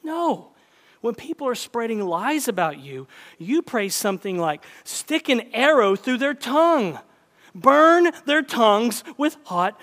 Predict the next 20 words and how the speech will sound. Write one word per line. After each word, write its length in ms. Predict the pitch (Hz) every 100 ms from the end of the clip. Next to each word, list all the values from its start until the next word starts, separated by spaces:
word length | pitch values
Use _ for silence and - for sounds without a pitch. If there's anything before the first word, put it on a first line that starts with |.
| - -
coals." 680 | 302 359 349 220 - - - _
Figuratively, 1040 | - 320 277 277 - 233 208 214 220 302
or 240 | 220 220 214
because 280 | 214 254 254
I'm 140 | 277
a 60 | 233
sinner, 380 | - 311 311
literally, 520 | 311 349 427 370 214 165
Lord. 420 | 160 170 330 - - _ -
Just 260 | 359 -
deal 220 | 359 415 440
with 140 | -
them, 160 | 247 190
Jesus. 720 | 196 226 320 415 - - - _ _ _ _ _ _ _ _ _ _ _ _ _ _ _ _ _ _ _ _ 143
And 60 |
if 80 | 147
that 100 | 226
makes 260 | 220 214 -
you 60 |
uncomfortable, 720 | 208 180 214 254 247 175 180